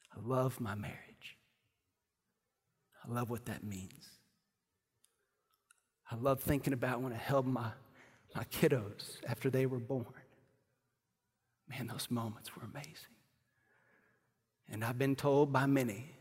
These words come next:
that it holds not a candle to the moment I hold grandkids just like that.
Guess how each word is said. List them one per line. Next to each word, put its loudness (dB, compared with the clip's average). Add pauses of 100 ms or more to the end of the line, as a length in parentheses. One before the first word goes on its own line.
(1400)
that -4
it -4
holds 0
not 2
a 2
candle -4
to -4
the -2
moment -2
I -2
hold -4
grandkids -6
just -6
like -12
that. -12